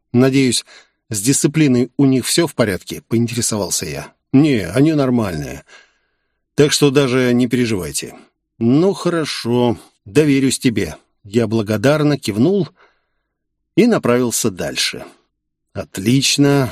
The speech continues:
Вопрос со службой безопасности, возможно, тоже будет решен в ближайшее время». Открыв общие двери, я зашел в вытянутый коридор, где и нашел свою сереброволосую красавицу.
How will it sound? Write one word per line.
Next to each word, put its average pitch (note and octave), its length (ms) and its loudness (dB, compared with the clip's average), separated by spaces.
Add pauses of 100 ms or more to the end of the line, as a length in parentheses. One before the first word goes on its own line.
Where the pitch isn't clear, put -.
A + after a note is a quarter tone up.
Вопрос G#2+ 500 -4
со - 300 -4
службой A2+ 460 2
безопасности, A2+ 840 -2
возможно, A#2 560 2
тоже A2 300 -2
будет A2+ 340 0
решен A#2 320 2
в G#2 80 -2
ближайшее A2 560 0
время». G#2 400 -2 (880)
Открыв G#3 480 2
общие E3+ 380 0
двери, E3 360 0
я D3 280 0
зашел C3 460 0
в G2 80 -4
вытянутый C3 580 2
коридор, B2+ 600 0
где C3 300 -2
и - 20 2
нашел C#3 680 0
свою A#2+ 420 0
сереброволосую A#2+ 1080 0
красавицу. E2+ 1300 -4